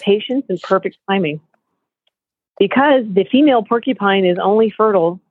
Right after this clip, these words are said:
from anywhere from eight to twelve hours a year. I mean, that's, <laughs> that's like a hit or miss thing. And last but not least, I thought this kind of, it was interesting. Um,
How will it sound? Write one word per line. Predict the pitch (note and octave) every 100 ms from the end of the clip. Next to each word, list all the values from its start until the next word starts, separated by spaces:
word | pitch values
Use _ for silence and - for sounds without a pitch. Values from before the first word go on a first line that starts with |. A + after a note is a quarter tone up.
| _ -
from | E3 E3 E3 - F3
anywhere | F#3 F3+ F3+
from | E3 D#3+
eight | F3+ -
to | F3+
twelve | G3 F#3+ F#3
hours | E3 F#3+ G3 -
a | E3+
year. | E3+ B3+ A3+ C3+ - _ _ _ _ _ _ _ _ _ _ _ _ _ _ _ _ _ -
I |
mean, | A#3 A3
that's, | A3 -
<laughs> |
that's | C#4+ B3 -
like | G4+ B3+
a | C4
hit | G3+
or | F3+
miss | E3 -
thing. | F3+ E3 G#3+ - - - - _ _ _ G3+
And | G3
last | G#3+ B3 -
but | - G#3
not | G3 -
least, | F#3 E3+ -
I | F#3+
thought | G3
this | F#3+ -
kind | F#3+ E3+
of, | F3+
it |
was | F3 F3+
interesting. | D#3+ F3 F3+ D#3 - - - - -
Um, | F#3+ E3 E3+